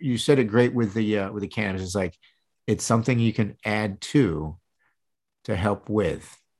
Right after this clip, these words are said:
And it doesn't cost you anything but time and some concentration and some peace. That's what it costs you. So that's why I brought that up, because my houses can be crazy too. The kids can get nuts, and,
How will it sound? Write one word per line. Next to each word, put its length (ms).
And 140
it 200
doesn't 340
cost 300
you 80
anything 300
but 200
time 540
and 160
some 220
concentration 760
and 100
some 180
peace. 540
That's 240
what 140
it 80
costs 360
you. 100
So 140
that's 260
why 100
I 40
brought 240
that 180
up, 160
because 380
my 220
houses 400
can 140
be 120
crazy 420
too. 420
The 120
kids 280
can 140
get 180
nuts, 540
and, 320